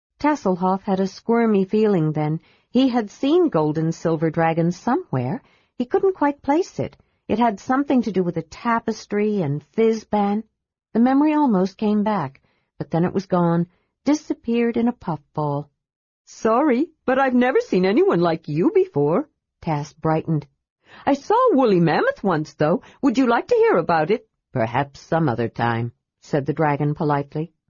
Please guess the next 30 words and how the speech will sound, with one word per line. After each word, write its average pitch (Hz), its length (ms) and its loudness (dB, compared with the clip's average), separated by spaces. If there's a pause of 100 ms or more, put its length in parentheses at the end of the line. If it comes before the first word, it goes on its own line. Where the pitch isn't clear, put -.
(360)
He 311 120 2
looked 302 240 0
even 277 260 2
more 240 180 2
troubled 196 500 -2 (120)
and 190 200 2
very 175 340 2
grim. 170 460 0 (640)
"I'm 370 260 0
Tasselhoff 233 680 0
Burrfoot, 180 540 0
by 180 220 2
the 190 120 2
way," 185 320 2 (160)
said 139 320 -4
Tass. 147 420 -6 (680)
"I'm 151 300 2
called 127 460 0
Evenstar," 120 840 -2 (320)
said 139 240 -6
the 139 80 -4
dragon. 143 480 -2 (580)
"What 427 240 0
are 330 140 4
you 294 80 2
doing 370 400 2
here?" 175 360 2 (380)
Tass 147 440 -2
asked 135 480 -6
curiously. 147 680 -4